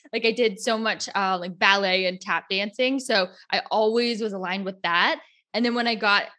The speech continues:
like, a little bit older, I started getting into sports and basketball. And so <laughs> I wanted to be in the W N B A. <laughs> So it was either, like, the singing and the dancing. And then as I got older, I was like, "Oh, I wanna play basketball for a living."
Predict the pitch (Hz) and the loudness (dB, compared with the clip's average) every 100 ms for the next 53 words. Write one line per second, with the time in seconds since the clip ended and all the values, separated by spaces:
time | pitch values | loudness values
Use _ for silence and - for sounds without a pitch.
0 | - 208 208 214 226 220 226 - 196 196 | -4 -4 -2 0 0 2 0 0 -4 -2
1 | 233 247 262 269 220 220 208 208 196 190 | 0 2 2 2 -2 -2 -4 -4 -6 -6
2 | 196 175 - 190 185 - 185 165 170 - | -8 -10 -8 -4 -4 -6 -8 -6 -6 -8
3 | 170 175 190 208 226 233 233 226 220 202 | -10 -10 -6 -4 -4 -4 -4 -2 -2 -2
4 | 196 190 175 165 196 190 175 170 190 277 | -6 -6 -4 -4 -4 -4 -4 2 4 2
5 | - - - 392 440 - - 370 330 339 | 0 -8 -4 -2 -2 -4 0 2 2 4
6 | 311 302 302 320 285 269 277 269 240 214 | 4 4 2 0 0 2 2 2 4 4
7 | 214 220 214 220 208 190 202 190 175 185 | 4 2 -2 -2 -2 -2 -2 -2 -4 -4
8 | 180 170 160 - 202 269 277 277 269 269 | -4 -4 -6 -10 -12 -6 -4 -4 -6 -6
9 | 208 220 - 247 143 175 - 170 170 165 | -4 -6 -10 -8 -6 -6 -6 -6 -4 -4
10 | 151 262 | -4 -6